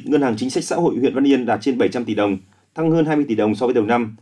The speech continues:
tạo điều kiện cho gần mười ba nghìn đối tượng được vay vốn với tổng dư nợ trên sáu trăm năm mươi lăm tỷ đồng. Với trên bốn trăm tổ tiết kiệm và vay vốn, Ngân hàng Chính sách Xã hội huyện Văn Yên tập trung cho vay thực hiện chương trình xây dựng nông thôn mới với tổng dư nợ trên một trăm hai mươi tỷ đồng.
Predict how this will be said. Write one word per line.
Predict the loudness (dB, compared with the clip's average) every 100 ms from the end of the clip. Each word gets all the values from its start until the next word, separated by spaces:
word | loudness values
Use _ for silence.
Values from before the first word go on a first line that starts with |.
| _ _ -4
tạo | 2
điều | 2
kiện | 2 0
cho | 2
gần | 0 2
mười | 2
ba | 0
nghìn | 0 0
đối | 0
tượng | 0 0 0
được | 0
vay | 0
vốn | 2 2 2
với | 0
tổng | 0 -2
dư | 0
nợ | 0 -2 -2
trên | -4 -2
sáu | -4 -6
trăm | -4 -4 -2
năm |
mươi | -2
lăm | -2 -4
tỷ | -2
đồng. | -2 -2 -8 _ _ _ _ _ _ -14
Với | -2 4 4
trên | 4 2
bốn | 2 2
trăm | -2 -2
tổ | -2
tiết | 0
kiệm | 0 0
và | 0
vay | -2
vốn, | 0 0 0 -8 _ _ -4
Ngân | 0
hàng | 0 -2
Chính | -4 -4
sách | -4
Xã | -2
hội | 0 0
huyện | 0
Văn | 2 2
Yên | 2
tập | 0 -2
trung | 0 0
cho | -2
vay | 0 0 0
thực | 0
hiện | -2 0
chương | -2
trình | 0 0 0
xây | -2
dựng | -2 -4
nông | -2
thôn | 0
mới | 4 4 2 -4 _ _
với | -2 4 4
tổng | 4 0
dư | 2
nợ | 4 2 0
trên | -2 0
một | 0
trăm | -2 -8
hai | -4
mươi | -2 0
tỷ |
đồng. | 0 0